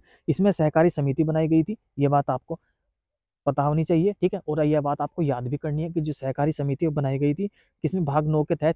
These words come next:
एक बी जोड़ भाग नौ बी जोड़ा गया था। ठीक है दोस्तों, भाग चार के तहत सहकारी समितियों के निर्माण को प्रोत्साहित करता है। अनुच्छेद उन्नीस के तहत मौलिक अधिकार बनाया गया सहकारी समितियों के निर्माण को, ये भी एक मौलिक अधिकार है। ठीक है, सहकारी समिति का जो निर्माण है,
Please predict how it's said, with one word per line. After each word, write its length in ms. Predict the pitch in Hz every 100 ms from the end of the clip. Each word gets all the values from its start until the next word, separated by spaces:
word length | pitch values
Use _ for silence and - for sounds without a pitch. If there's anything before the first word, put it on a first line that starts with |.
| -
एक 180 | 165 151
बी 200 | 139 147
जोड़ 140 | 143 135
भाग 260 | 131 165 -
नौ 300 | 143 139 180 202 165
बी 280 | 131 165 190
जोड़ा 240 | 156 131
गया 160 | 123 120
था। 100 | 127
ठीक 200 | - 160
है 60 |
दोस्तों, 280 | 180 160 147 - - 320 - _ _ _ _ _ _ _ _ _ _ _ _ _ _
भाग 280 | 135 143 180
चार 220 | - 151 156
के 100 | 170
तहत 160 | 170
सहकारी 320 | - 139 160
समितियों 360 | 147 147 143 160
के 80 | 151
निर्माण 340 | 143 135 139
को 80 | 156
प्रोत्साहित 420 | - 135 131 143
करता 260 | - 151 160
है। 100 | 165 - _ - -
अनुच्छेद 340 | 165 160 175
उन्नीस 280 | 165 156 160
के 100 | 175
तहत 260 | 160 160 156
मौलिक 260 | 156 160
अधिकार 320 | 147 143 147 160
बनाया 320 | 135 127 123
गया 140 | 120 120
सहकारी 400 | - 147 151 160
समितियों 380 | 147 147 147
के 100 | 160
निर्माण 360 | 160 143 131 123
को, 80 | 127
ये 120 | 147
भी 140 | 160 -
एक 100 | 175
मौलिक 280 | 156 151 156
अधिकार 340 | 143 143 143 123
है। 40 |
ठीक 560 | - _ _ _ 185 196
है, 40 |
सहकारी 380 | - 151 170 170
समिति 340 | 165 151 151
का 100 | 165
जो 100 | 170
निर्माण 380 | 143 131 127
है, 80 | 143